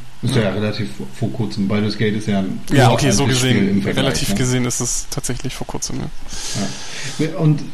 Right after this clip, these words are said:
Speaker 1: w-, du, das klingt jetzt so, als wärst du ein sehr großer Rollenspiel-Fan.
Speaker 2: Mhm.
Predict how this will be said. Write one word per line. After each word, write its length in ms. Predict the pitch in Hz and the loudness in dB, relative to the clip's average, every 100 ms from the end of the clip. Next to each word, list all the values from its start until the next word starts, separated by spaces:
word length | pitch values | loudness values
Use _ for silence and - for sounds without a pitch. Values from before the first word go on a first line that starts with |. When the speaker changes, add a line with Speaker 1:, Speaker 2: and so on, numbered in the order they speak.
| 202 | -2
Speaker 1:
w-, 140 | 127 127 - 143 151 - - 139 123 127 139 - | -2 -4 -8 -8 -8 -10 -6 -2 -2 -2 -6 -4
du, 120 | 139 131 127 - | 0 0 0 -2
das 160 | 139 123 | -2 0
klingt 200 | 151 185 | 2 2
jetzt 120 | 156 | 0
so, 120 | 165 | 0
als 280 | 156 143 139 | 0 -2 -2
wärst 200 | 143 143 | -2 0
du 60 | |
ein 140 | 151 139 | 0 2
sehr 120 | 143 | 2
großer 260 | 135 147 135 | 2 0 2
Rollenspiel-Fan. 840 | 117 131 127 101 - - - - | 4 4 2 -2 -6 -6 -6 -4
Speaker 2:
Mhm. 260 | 139 196 | 0 0